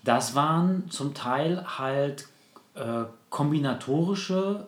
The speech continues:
und Gesch-, äh, und Geschicklichkeitsrätsel, wo es halt darum ging, ähm, Formen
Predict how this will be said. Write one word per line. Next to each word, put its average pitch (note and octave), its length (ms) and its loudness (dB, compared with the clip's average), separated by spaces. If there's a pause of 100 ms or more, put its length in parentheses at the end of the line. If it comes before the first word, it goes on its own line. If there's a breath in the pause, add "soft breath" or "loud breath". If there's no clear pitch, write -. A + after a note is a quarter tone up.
und D#3 240 0
Gesch-, - 400 -6
äh, C#3+ 240 0
und C#3+ 220 -4
Geschicklichkeitsrätsel, A2 1700 -2
wo A#2 140 2
es B2 120 -6
halt B2 220 0
darum B2 320 2
ging, B2+ 380 0 (720 loud breath)
ähm, A#2 680 4 (100)
Formen E3+ 600 4